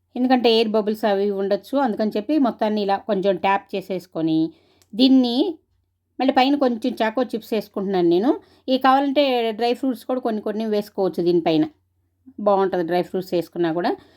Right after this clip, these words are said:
తర్వాత ఓవెన్లో వన్ ఎయిటీ డిగ్రీస్ దగ్గర నేను బేక్ చేసుకుంటున్నాను. ఒక థర్టీ ఫైవ్ minutes to ఫార్టీ minutes చూసుకోవాలి. థర్టీ ఫైవ్కి చాకు గుచ్చి చూస్తే అంటుకోకుండా ఉండాలన్నమాట. అంటుకుంటే మళ్ళీ ఇంకొక ఫైవ్ మినిట్స్ పెట్టుకోవాలి. చూసారా, ఇది మామూలు కేక్,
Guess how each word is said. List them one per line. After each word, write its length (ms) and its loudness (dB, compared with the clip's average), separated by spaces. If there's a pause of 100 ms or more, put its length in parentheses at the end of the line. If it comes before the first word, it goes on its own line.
(180)
తర్వాత 240 4
ఓవెన్లో 440 0
వన్ 180 -2
ఎయిటీ 200 -4
డిగ్రీస్ 440 -6
దగ్గర 300 -4 (360)
నేను 560 0 (100)
బేక్ 340 0
చేసుకుంటున్నాను. 500 -2 (240)
ఒక 100 -4 (340)
థర్టీ 300 -2
ఫైవ్ 600 0
minutes 400 -4
to 40 0
ఫార్టీ 320 0
minutes 380 -2 (120)
చూసుకోవాలి. 480 0
థర్టీ 220 -4
ఫైవ్కి 420 -4 (420)
చాకు 140 0
గుచ్చి 340 -4
చూస్తే 240 -4
అంటుకోకుండా 720 -2
ఉండాలన్నమాట. 560 -2 (400)
అంటుకుంటే 360 0
మళ్ళీ 180 2
ఇంకొక 240 -6
ఫైవ్ 220 0
మినిట్స్ 300 -4
పెట్టుకోవాలి. 400 -6 (100)
చూసారా, 300 0 (340)
ఇది 120 2
మామూలు 300 4
కేక్, 440 -2